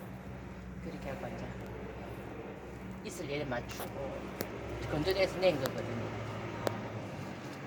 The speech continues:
썰이를 이래 맞추면 말랑말랑한 과일 건조대에서 말린 거예요. 그러니까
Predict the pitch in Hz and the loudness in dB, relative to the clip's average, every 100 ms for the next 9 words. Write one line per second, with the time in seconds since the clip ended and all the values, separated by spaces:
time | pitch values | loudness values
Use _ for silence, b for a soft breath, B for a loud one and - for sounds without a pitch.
0 | - - - - - 523 226 339 320 156 | -6 -6 -4 -2 10 10 10 6 4 4
1 | - - - 139 - - - - - - | 4 2 0 2 2 2 2 0 0 -2
2 | - - - - 127 123 127 131 127 131 | -2 -2 -2 -2 0 2 2 2 2 0
3 | 135 127 113 - - - - - - 139 | 0 -2 -4 -6 -6 -6 -6 -6 2 6
4 | 156 151 147 170 165 - 135 107 117 131 | 6 4 4 6 4 2 0 0 -2 -4
5 | - - - - - 139 | -8 -8 -10 -10 -4 -2